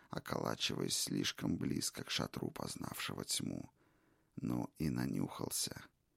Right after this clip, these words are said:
как говаривают гномы. За что и получил, по заслугам, несомненно. Всякий, кто получает,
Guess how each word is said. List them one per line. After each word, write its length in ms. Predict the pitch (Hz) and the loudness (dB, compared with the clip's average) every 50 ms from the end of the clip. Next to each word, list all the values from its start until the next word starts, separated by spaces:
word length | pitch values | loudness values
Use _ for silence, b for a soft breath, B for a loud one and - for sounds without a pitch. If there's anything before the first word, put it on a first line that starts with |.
| _ _ _ _ | _ _ _ _
как 240 | - - 50 - - - | -8 -8 -8 -8 -8 -4
говаривают 680 | - - - - - - 50 - - 50 50 52 - | -2 -2 -2 0 -2 -6 -6 -6 -6 -4 -4 -4 -4
гномы. 480 | - - 82 - - 50 50 50 50 50 - - - _ _ _ _ _ _ _ _ _ _ - - _ _ | -2 -2 0 0 0 -2 -4 -4 -6 -8 -12 -18 -20 _ _ _ _ _ _ _ _ _ _ -20 -20 _ _
За 200 | - 64 67 64 | -6 -2 0 2
что 280 | - - - - 87 90 | 2 2 4 4 6 6
и 60 | 95 | 4
получил, 680 | - - - - - - - - - - - 65 - 92 92 - _ _ _ | 4 0 0 0 0 0 0 0 0 0 0 -2 -4 -6 -12 -16 _ _ _
по 100 | - - | -2 -2
заслугам, 600 | - - 131 - - - - - - - - - - | 0 0 0 -2 -2 0 0 -2 0 -2 -2 -4 -4
несомненно. 760 | - - - - - - - - - - - - - - - - - _ _ _ _ _ _ _ _ _ _ _ _ | -4 -4 -4 -4 -4 -6 -6 -6 -8 -8 -10 -10 -12 -14 -14 -16 -20 _ _ _ _ _ _ _ _ _ _ _ _
Всякий, 720 | - - - - - 50 50 - - - - - - - - _ _ _ - | -6 -4 -2 0 0 -2 -4 -6 -6 -8 -8 -8 -8 -12 -20 _ _ _ -18
кто 200 | - - - - | -8 -6 -6 -6
получает, 880 | - - 50 50 50 - - - - - - - - - - - - | -4 -6 -6 -6 -4 -2 -2 -2 -2 -2 -4 -6 -6 -10 -14 -20 -20